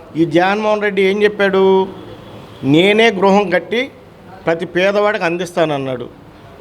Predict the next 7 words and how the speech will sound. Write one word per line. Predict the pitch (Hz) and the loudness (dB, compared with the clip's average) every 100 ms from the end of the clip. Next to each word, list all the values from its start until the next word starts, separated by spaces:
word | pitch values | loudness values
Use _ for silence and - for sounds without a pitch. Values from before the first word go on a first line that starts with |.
| - | -4
ప్రతి | 175 175 | -4 -2
పేదవాడికి | 175 196 196 208 190 | 0 0 2 0 0
అందిస్తానన్నాడు." | 180 180 - 165 147 135 - - - - - | -4 -4 -2 0 0 -2 -6 -18 -18 -18 -6
ఏ | 139 196 | 0 2
ఒక్క | 233 220 220 | 4 2 -2
ఇల్లన్నా | 220 214 220 220 | -4 0 2 2
కట్టి | 208 190 185 220 240 | 0 -2 -2 -4 -4